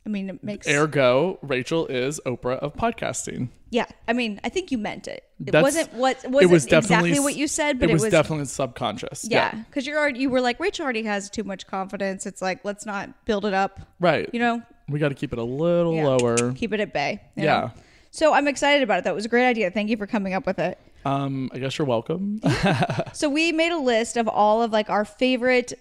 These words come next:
Speaker 1: um, items that we use daily from twenty nineteen, things we think are gift ideas.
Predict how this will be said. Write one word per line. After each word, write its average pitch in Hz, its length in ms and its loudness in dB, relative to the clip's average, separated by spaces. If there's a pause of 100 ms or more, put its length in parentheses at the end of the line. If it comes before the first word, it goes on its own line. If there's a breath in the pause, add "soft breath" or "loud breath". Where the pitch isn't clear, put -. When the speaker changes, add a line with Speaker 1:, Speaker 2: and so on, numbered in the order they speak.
(120)
Speaker 1:
um, 202 340 -4
items 285 400 2
that 214 140 2
we 233 120 0
use 233 300 0
daily 214 360 -2
from 254 160 0
twenty 262 260 0
nineteen, 262 540 0
things 220 200 -2
we 226 80 0
think 220 200 -6
are 202 80 -4
gift 220 260 -2
ideas. 226 320 0